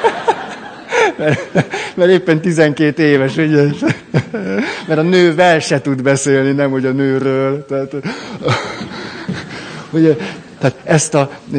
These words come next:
ezt a toporgást, hogyha valakinek távoli a női világ, akkor, akkor lehet felnőttként is. Minden nehézség nélkül lehet. Hogy úgy elakadok, és...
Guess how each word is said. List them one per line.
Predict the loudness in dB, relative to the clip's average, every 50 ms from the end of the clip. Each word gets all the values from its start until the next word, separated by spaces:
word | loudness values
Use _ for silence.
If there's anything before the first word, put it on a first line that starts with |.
| -2 0
ezt | 2 2 2 0 -2
a | -2 0
toporgást, | 0 0 0 0 0 0 0 2 0 0 0 0 -2 -8 -14 -14 -6
hogyha | -2 -2 -2 0 2 0 0 0 -2 -4
valakinek | 0 2 2 2 2 0 0 0 0 -2 -2 -2
távoli | -2 -2 0 0 0 0 0 2 2
a | 2 0
női | 0 2 2 2 2 0 0
világ, | 0 0 0 0 0 0 -2 -2 -4 -8 -12 -18 -20 -20 -20 -20 -18 -6
akkor, | -2 -2 -2 0 2 2 2 2 0 -2 -6
akkor | -6 -6 -4 -4 -2 -2
lehet | 0 2 2 0
felnőttként | 0 0 0 2 2 2 0 0 -2 -2 -2 -2 -2 -2 -4
is. | -6 -6 -4 -4 -6 -8 -10 _ _ _ _ _ -2
Minden | 0 2 2 2 2 0 0 0 0
nehézség | 0 0 0 0 0 -2 -2 -2 -2 -2 -2 -2 0
nélkül | 0 0 -2 -2 -4 -6 -4 -4
lehet. | -4 -4 -4 -6 -6 -8 -12 -20 -20 -20 -20 -20 -20 -20 -20 -20 -20 -20 -10
Hogy | -4 -2 0
úgy | 2 4
elakadok, | 4 4 2 2 0 0 0 0 0 -2
és... | -2 -6 -6